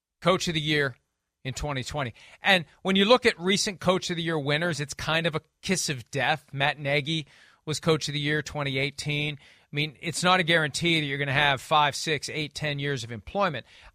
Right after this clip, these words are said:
I say it because they've got Deshaun Watson going into next year, their first full season, unfettered,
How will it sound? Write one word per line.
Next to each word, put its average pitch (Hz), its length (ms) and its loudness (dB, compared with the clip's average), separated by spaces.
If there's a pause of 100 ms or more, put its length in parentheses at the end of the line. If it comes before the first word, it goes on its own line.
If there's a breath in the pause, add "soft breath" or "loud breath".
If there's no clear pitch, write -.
(100)
I 220 160 6
say 226 240 -2
it 196 100 -6
because 165 320 -2
they've 139 160 -6
got 139 160 -2
Deshaun 185 440 -2
Watson 165 380 2
going 143 240 -4
into 127 200 -8
next 143 420 -4
year, 135 160 -6
their 123 100 -8
first - 420 -8
full 170 180 -8
season, 143 440 -6 (120)
unfettered, 165 720 -2